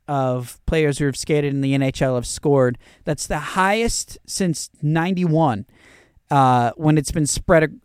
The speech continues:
spread out that much. And Wyshynski's point was basically not that we need,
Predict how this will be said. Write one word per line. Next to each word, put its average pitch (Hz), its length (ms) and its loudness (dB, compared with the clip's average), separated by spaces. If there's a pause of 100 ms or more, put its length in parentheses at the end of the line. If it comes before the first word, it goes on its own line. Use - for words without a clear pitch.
spread - 300 0
out 147 180 0
that 143 180 0
much. 139 300 0
And 151 120 0
Wyshynski's 196 680 0
point 196 300 0
was 160 140 -2
basically 175 580 0
not 196 360 6
that 202 180 6
we 196 160 0
need, 170 580 0